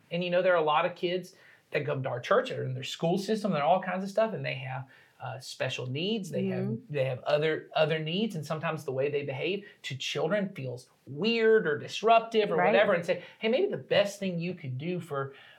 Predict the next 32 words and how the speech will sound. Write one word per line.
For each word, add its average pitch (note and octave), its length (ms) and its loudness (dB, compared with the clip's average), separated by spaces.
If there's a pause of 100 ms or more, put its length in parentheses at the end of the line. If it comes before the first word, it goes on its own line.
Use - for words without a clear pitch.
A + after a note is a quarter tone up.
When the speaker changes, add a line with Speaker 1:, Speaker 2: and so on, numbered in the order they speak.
(140)
Speaker 1:
other F3 220 4
people E3+ 360 -4
is B2+ 100 -6
not C#3 240 -4
to G#3+ 80 -4
judge F3 440 0
them, D3+ 300 -8
but F#3 120 0
instead A3 400 -2
to G3 80 -10
just A#3 220 -6
be A#3 120 -6
patient G#3+ 680 -6
and F3 140 -8
to F3+ 60 0
Speaker 2:
Mm-hmm. F3+ 120 0
Speaker 1:
give A3+ 180 2
people G#3 300 -4
a F3+ 40 -4
second F3 360 -2
chance." - 280 -12 (320)
See, - 380 -6
that's C#4+ 300 4
a C#4 80 8
way F3 180 6
to D#3 80 -2
take E3+ 240 -2
these C#3 200 -10
stories D#3 440 -2
in C#3+ 100 -8
the C3 60 -6
Bible, C#3 640 -6